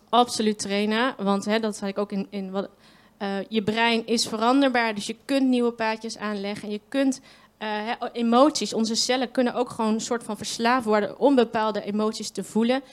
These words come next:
Dus we kunnen ook onszelf, ons lijf en onze cellen trainen om andere gevoelens te. En daar kan visualisatie heel mooi bij zijn, maar ook bewust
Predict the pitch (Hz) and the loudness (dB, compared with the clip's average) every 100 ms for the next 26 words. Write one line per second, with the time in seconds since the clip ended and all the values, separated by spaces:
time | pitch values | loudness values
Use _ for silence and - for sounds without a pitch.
0 | - - 208 226 - 320 320 294 254 269 | -16 -6 -2 -4 -2 0 2 2 0 0
1 | 233 226 - 233 233 220 196 208 226 240 | 0 -4 -2 -2 -2 -6 -2 0 0 0
2 | 226 214 208 - 247 233 202 - - _ | -4 -6 -4 0 0 0 -2 -6 -20 _
3 | - 240 254 302 330 247 220 214 233 226 | -4 2 4 4 4 4 2 0 0 -2
4 | 220 220 208 311 320 220 - 180 - - | -6 -10 -4 -2 0 -2 -6 -10 -10 -20
5 | - 285 320 349 311 285 262 254 247 233 | -8 -4 -2 0 0 0 -2 -2 -4 0
6 | 240 247 226 226 214 220 220 208 220 233 | -2 0 0 0 0 -2 -2 -4 -2 -2
7 | - 330 302 208 233 220 320 - - | 2 6 6 4 -4 0 0 0 -6